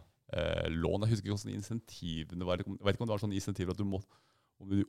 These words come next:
omgjør stipend til lån eller ikke. Det husker jeg ikke. Men, eh, men, eh, selvfølgelig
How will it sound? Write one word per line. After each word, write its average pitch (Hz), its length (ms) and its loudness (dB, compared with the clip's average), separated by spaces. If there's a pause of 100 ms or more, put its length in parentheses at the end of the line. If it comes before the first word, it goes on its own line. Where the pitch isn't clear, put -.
omgjør 85 400 4
stipend - 380 -2
til 92 80 0
lån 82 160 2
eller 82 100 0
ikke. 104 240 4
Det 113 220 6
husker 104 180 0
jeg 82 80 -2
ikke. 90 220 -4
Men, 104 260 2
eh, 98 320 2
men, 101 320 2
eh, 95 240 2
selvfølgelig 92 460 -2